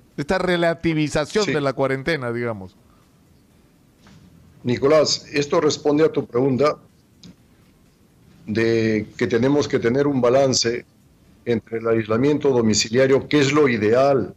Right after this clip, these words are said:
Speaker 2: en este momento que estamos viviendo para que no haya mayor cantidad de contagios o que los contagios no aumenten en una mayor velocidad. Lo ideal es que continuaríamos con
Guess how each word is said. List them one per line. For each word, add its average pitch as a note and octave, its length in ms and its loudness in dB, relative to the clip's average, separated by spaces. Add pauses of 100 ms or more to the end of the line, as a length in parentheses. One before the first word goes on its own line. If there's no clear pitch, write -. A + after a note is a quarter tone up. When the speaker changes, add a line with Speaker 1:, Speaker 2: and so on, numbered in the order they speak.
Speaker 2:
en A2+ 100 -12
este B2 220 -8
momento B2 360 -4
que - 100 -20
estamos - 580 -8
viviendo C3 480 0
para A2+ 200 -4
que G#2 100 -4
no A#2+ 120 2
haya C3 160 4
mayor A#2 320 0
cantidad B2 320 0
de B2 100 2
contagios A#2 840 -2
o A2 100 -10
que A#2+ 100 -4
los A2+ 180 0
contagios C3+ 420 -4
no - 140 -6
aumenten C#3 300 0
en B2 60 -2
una A#2+ 120 0
mayor C3+ 260 0
velocidad. A2+ 400 -2 (720)
Lo B2+ 200 0 (180)
ideal D#3 380 4
es F3 120 0
que C#3+ 140 -4
continuaríamos C3+ 920 0 (300)
con D3+ 420 2